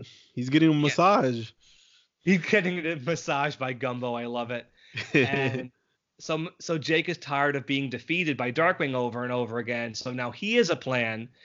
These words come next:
Speaker 2: to catch, you know, to get, catch Darkwing at his own game by, you know, stalking and tracking and setting a trap.
Speaker 1: Mm-hmm.
Speaker 2: So, um,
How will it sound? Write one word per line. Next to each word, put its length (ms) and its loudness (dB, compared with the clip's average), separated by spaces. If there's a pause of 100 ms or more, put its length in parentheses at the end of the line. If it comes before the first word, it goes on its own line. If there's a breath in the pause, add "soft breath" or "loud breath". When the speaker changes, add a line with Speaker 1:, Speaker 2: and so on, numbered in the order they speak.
(360 soft breath)
Speaker 2:
to 100 -2
catch, 520 0
you 60 -10
know, 160 -2
to 80 -6
get, 320 -8
catch 260 -4
Darkwing 360 -2
at 60 -4
his 100 -6
own 200 -4
game 300 0
by, 300 -8
you 140 -10
know, 60 -10
stalking 760 -4
and 100 -10
tracking 440 -2
and 120 -10
setting 240 -6
a 40 -12
trap. 440 -6 (280)
Speaker 1:
Mm-hmm. 260 -10
Speaker 2:
So, 360 0
um, 360 -4